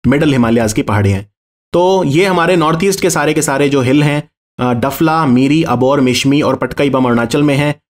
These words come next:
और यहाँ पे मैंने लिख दिए हैं। तो इसमें बस आपको नाम याद रखने हैं, आपके लेवल के लिए इतना ही ज़रूरी है, इससे ज़्यादा नहीं आता है।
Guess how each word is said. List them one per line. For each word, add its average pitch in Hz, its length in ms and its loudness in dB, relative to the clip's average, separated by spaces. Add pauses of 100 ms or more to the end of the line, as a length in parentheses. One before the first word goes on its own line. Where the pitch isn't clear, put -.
(140)
और 131 100 0
यहाँ 139 160 0
पे 160 60 -2
मैंने 160 180 0
लिख 156 200 2
दिए 156 180 0
हैं। 143 340 -2 (640)
तो 151 100 0
इसमें 165 400 0
बस 156 140 0
आपको 151 200 -2
नाम 127 320 2
याद 156 180 0
रखने 147 180 -2
हैं, 147 80 0
आपके 135 220 -4
लेवल 139 260 0
के 147 80 -2
लिए 143 100 2
इतना 135 180 -2
ही 151 240 0
ज़रूरी 135 420 0
है, 139 200 0
इससे 131 140 -2
ज़्यादा 139 220 0
नहीं 127 260 0
आता 131 200 -2
है। 131 180 -4